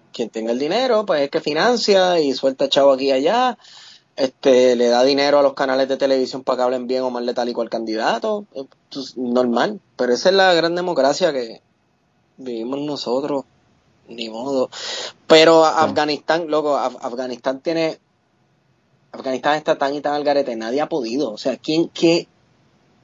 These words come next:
Speaker 1: Lo cabrón es la arrogancia, ¿verdad? Y, y esto siempre pasa con los imperios en decadencia. La arrogancia de tú pensar de que porque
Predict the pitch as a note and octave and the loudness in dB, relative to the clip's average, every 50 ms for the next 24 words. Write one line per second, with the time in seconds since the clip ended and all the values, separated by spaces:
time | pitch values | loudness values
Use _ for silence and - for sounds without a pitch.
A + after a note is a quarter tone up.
0 | _ _ _ _ _ _ _ _ - - - F3 F3 F3 F3 E3 E3+ F3 F3 F3 | _ _ _ _ _ _ _ _ -20 -12 -6 -2 0 2 4 4 4 6 6 6
1 | F3 F3 F3 E3+ E3+ E3 F3 G3 A3 A3+ G#3+ G3+ F#3 E3 C#3+ C#3 D3 D#3+ E3 D3+ | 6 6 6 6 6 6 6 6 4 4 2 2 2 4 2 4 4 2 0 -2
2 | - C3+ B2 A2+ - _ _ _ _ _ A#2 A#2 A#2 A#2 B2 C#3 D3 D3 - - | -4 -6 -6 -8 -8 _ _ _ _ _ -14 -10 -8 -6 -4 -4 -6 -6 -10 -10
3 | C3 B2+ - - B2+ B2 A#2 - E3 D#3+ - E3 C#3 - D#3 D3+ D3 D3 C#3 - | -10 -8 -6 -4 -4 -4 -4 -4 -4 -2 -2 -2 0 2 2 2 4 2 2 2
4 | D#3+ C3+ C#3 B2+ B2 B2 B2 - - A#2 A2+ B2 C3 C3+ C3 C3 A#2+ A#2 A#2 A2+ | -2 -4 -4 -6 -6 -8 -10 -8 -8 -6 -6 -6 -4 -2 -2 -2 -2 -2 -4 -6
5 | A#2+ A#2+ - B2 A#2+ A#2 _ _ _ _ _ _ _ _ _ _ _ _ _ _ | -8 -10 -8 -10 -10 -10 _ _ _ _ _ _ _ _ _ _ _ _ _ _
6 | - - _ - D3 D3 D3+ D#3 D3 D#3 E3+ E3 G#3 F#3+ E3+ D#3+ D#3+ D3 D#3+ D#3+ | -20 -18 _ 2 2 4 6 6 4 4 2 4 4 4 4 2 0 -2 -2 -4
7 | D#3 - F#3 E3 D#3+ - _ _ _ _ _ _ _ _ _ _ _ _ _ _ | -2 2 2 2 2 0 _ _ _ _ _ _ _ _ _ _ _ _ _ _
8 | A2+ - - C3+ C3 B2+ B2 A#2 - - - C3+ B2 A#2+ A2 - - B2 A#2+ A#2 | -20 -12 -6 -4 -2 -2 -2 -4 -6 -4 -2 -2 -2 -2 -4 -4 -4 -4 -4 -4
9 | - C3+ B2+ A#2 A2+ - | -2 -2 -2 0 -2 -4